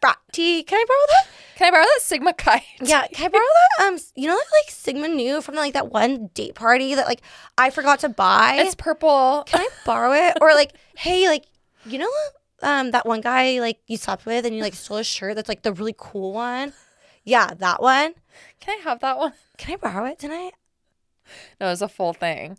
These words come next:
Speaker 1: Yeah.
Speaker 2: Yeah. And I remember I would, sometimes I would lose teas.
Speaker 1: Oh, yeah. Oh,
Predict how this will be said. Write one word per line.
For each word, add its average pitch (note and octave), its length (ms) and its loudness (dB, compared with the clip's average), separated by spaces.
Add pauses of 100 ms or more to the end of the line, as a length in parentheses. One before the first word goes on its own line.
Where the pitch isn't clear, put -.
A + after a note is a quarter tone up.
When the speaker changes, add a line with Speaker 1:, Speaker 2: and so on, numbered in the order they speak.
Speaker 1:
Yeah. - 200 -10 (200)
Speaker 2:
Yeah. C3+ 360 -4 (540)
And F3+ 120 2
I F3+ 60 4
remember F#3 300 2
I G3+ 140 4
would, G3+ 260 -2
sometimes G#3+ 380 -4
I A#3+ 60 0
would G#3+ 120 -2
lose C#3 400 -8
teas. F#3+ 480 -8 (240)
Speaker 1:
Oh, G#3 120 4
yeah. F#3+ 240 2
Oh, D4 400 6